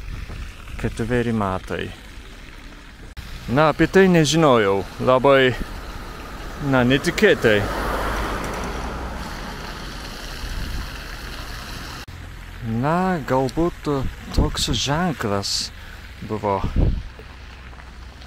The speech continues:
čia, ar ne? Nežinau. Nežinau, koks ten ženklas. O aš tik dabar pastebėjau, kad, e,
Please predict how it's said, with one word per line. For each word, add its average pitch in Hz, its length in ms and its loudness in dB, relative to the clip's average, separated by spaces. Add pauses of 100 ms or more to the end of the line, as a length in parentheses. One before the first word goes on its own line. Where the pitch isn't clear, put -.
(340)
čia, 107 340 -2 (320)
ar 110 240 -2
ne? 101 160 0 (880)
Nežinau. 98 680 -2 (100)
Nežinau, 123 480 2
koks 131 400 0 (140)
ten 113 340 2 (880)
ženklas. 110 1000 0 (2000)
O 104 320 4
aš 120 280 4
tik 139 220 2
dabar 127 340 4
pastebėjau, 120 640 4
kad, 113 340 2
e, 107 340 4